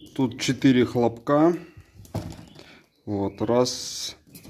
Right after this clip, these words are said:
Вот они. Раз, два, три, четыре.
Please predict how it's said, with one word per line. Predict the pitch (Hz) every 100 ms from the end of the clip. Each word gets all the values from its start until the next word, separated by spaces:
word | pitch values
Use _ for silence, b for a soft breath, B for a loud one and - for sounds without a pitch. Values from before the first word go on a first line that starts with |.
| - _ _ _ _ _ _ _ _ _ _ - - - - - - - - _ _ _ _ b b b b b b b _ _ _ _
Вот | 117 117 113
они. | 107 107 107 104 B B -
Раз, | 107 107 107 98 - - - - _ _ _ _ _ _ _
два, | 107 110 123 131 117 -
три, | - 117 120 113 _
четыре. | - - 120 101 92